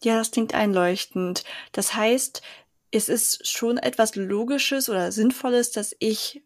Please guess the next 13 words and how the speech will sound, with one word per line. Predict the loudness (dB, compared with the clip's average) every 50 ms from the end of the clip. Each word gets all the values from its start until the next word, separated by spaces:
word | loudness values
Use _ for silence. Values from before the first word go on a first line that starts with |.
| _
optimistischer | -8 -8 -6 -4 -4 -2 -2 0 0 -2 -2 -2 -2 0 0 2 2 2 4
werde, | 4 4 4 4 4 4 2 2
oder | 2 4 4 6 6 6 4 2 0 -6 -14 -16 -18 -20 _ _ _ _ 2
ist | 2 2 2 0
es | -4 -2 -2
eigentlich | 0 0 2 2 2 2 2
auch | 0 0 -2
okay, | -8 -8 -8 -4 -2 0 0
eine | 0 0 -2
pessimistische | -6 -8 -8 -6 -4 -4 -4 -4 -4 -4 -4 -2 -4 -4
Grundhaltung | -4 -4 -4 -4 -4 -4 -4 -4 -4 -4 -2 -2 -2 -4 -6 -10 _ _ _ _ -6
zu | -4 -4 -4 -4
haben? | -4 -4 -4 -6 -6 -8